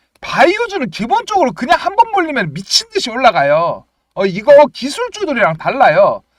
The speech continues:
코로나 때 생각해봐. 진원생명과학 같은 거 몇 프로 갔어요? 삼천이백 프로 갔어요. 시젠 같은 거 이천 프로 갔어요. 어,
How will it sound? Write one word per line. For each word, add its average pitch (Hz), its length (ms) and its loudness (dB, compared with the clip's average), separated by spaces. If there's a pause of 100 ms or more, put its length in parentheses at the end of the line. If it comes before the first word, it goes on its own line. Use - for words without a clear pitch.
(160)
코로나 466 420 2
때 311 80 -6
생각해봐. 285 800 2 (260)
진원생명과학 403 840 0
같은 240 300 -8
거 208 160 2
몇 160 200 -6
프로 403 200 0
갔어요? 269 280 -2
삼천이백 392 600 -8
프로 190 160 -8
갔어요. 143 580 -8 (300)
시젠 466 400 -8
같은 392 240 -6
거 208 80 -4
이천 226 540 -6
프로 381 200 -8
갔어요. 160 640 -4 (380)
어, 214 320 6